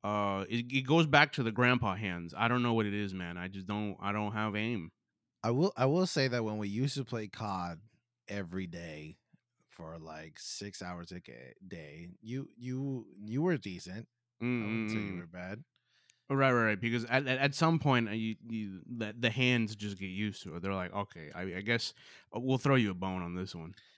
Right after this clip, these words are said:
Speaker 2: But to be fair, now that I think about it, yeah, like, back, 'cause, like, I, 'cause, like, it, the thing about playing games now is just, like,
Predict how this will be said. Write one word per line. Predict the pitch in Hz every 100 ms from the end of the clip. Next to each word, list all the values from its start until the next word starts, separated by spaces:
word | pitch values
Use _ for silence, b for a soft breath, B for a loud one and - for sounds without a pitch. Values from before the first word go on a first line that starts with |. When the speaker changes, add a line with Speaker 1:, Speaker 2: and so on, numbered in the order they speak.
| b
Speaker 2:
But | 98 95
to |
be | 135
fair, | 160 135 143
now | 107 110
that | 110 110
I |
think | 101 107
about | 98
it, | 95
yeah, | 101 104
like, | 98 95 92
back, | 113 143 -
'cause, | - 135
like, | 135 143 135 -
I, | 135 135 120 -
'cause, | 127 127
like, | 135 131 110
it, | 139 127 _ _ -
the | 139
thing | 147 175
about | 196 185 135
playing | 143 139
games | 127 123 117
now | 98 90 104
is | 107
just, | - 95
like, | 101 87